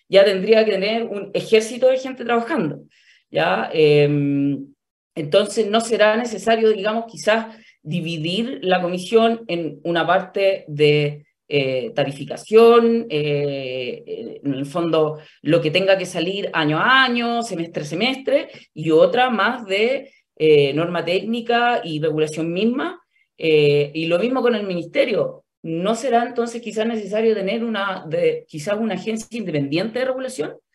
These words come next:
que no dependa de los gobiernos, que esté ahí siempre, digamos, y que por lo tanto la máquina no para cada cuatro años?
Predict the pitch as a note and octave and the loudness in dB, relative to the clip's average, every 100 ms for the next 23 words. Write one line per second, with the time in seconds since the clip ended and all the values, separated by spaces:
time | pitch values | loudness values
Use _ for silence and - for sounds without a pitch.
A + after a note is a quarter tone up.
0 | _ _ _ _ _ E3+ F3+ G#3 B3+ C#4 | _ _ _ _ _ -2 2 2 2 0
1 | A#3+ F3+ F#3 G#3+ C4+ C#4 C#4+ D4 - F#3 | -2 -2 0 0 0 0 0 0 -6 -6
2 | F#3 F#3 F3 E3 D#3 E3 G3 C#4 E4 - | -4 -2 -2 -4 -2 2 2 0 -6 -14
3 | _ _ _ _ _ F3 F3+ G#3+ G#3+ - | _ _ _ _ _ -12 -2 4 4 4
4 | F3+ G3+ A#3 - - - G#3+ A3 A3 - | 0 -2 -6 -10 -18 0 2 2 -2 -10
5 | - - G#3+ B3 C4 C#4 - E3 F3+ E3 | -10 -8 -6 -6 -6 -8 -8 -4 -2 0
6 | D#3+ E3 G#3 A#3+ C#4 C4+ - F3 F3 G#3 | 0 2 0 0 0 0 0 -4 -2 -2
7 | A3+ B3 G#3 G3+ A3 A#3+ C4+ C4+ B3 A#3+ | -4 -4 -4 2 4 4 2 -2 -4 -4
8 | A#3 A3+ D#4 G#3+ D3 | -4 -2 -2 -4 -8